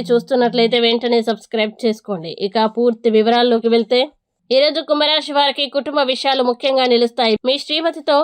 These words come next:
కుటుంబ సమస్యల్ని చర్చించడం మంచిది. ఒకరికొకరు విలువైన సమయాన్ని కేటాయించి సన్నిహితంగా మెలిగితే మీ బంధం మరింత బలపడుతుంది. ఆదర్శమైన జంటగా మీరు మారే అవకాశం ఉంది.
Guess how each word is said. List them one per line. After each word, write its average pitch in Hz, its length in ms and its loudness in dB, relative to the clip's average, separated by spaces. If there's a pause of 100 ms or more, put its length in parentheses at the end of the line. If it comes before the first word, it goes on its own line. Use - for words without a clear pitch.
(340)
కుటుంబ 349 300 0 (200)
సమస్యల్ని 285 500 0 (160)
చర్చించడం 277 580 0 (260)
మంచిది. 240 360 -2 (180)
ఒకరికొకరు 277 580 0 (320)
విలువైన 311 360 2 (100)
సమయాన్ని 294 440 0
కేటాయించి 277 500 -2 (100)
సన్నిహితంగా 269 600 -4 (100)
మెలిగితే 254 360 0 (180)
మీ 269 60 0 (120)
బంధం 262 320 0
మరింత 254 360 -2
బలపడుతుంది. 240 500 -2 (200)
ఆదర్శమైన 302 540 -2 (120)
జంటగా 285 320 0 (120)
మీరు 269 140 2 (100)
మారే 277 300 2
అవకాశం 262 480 -4
ఉంది. 202 160 -4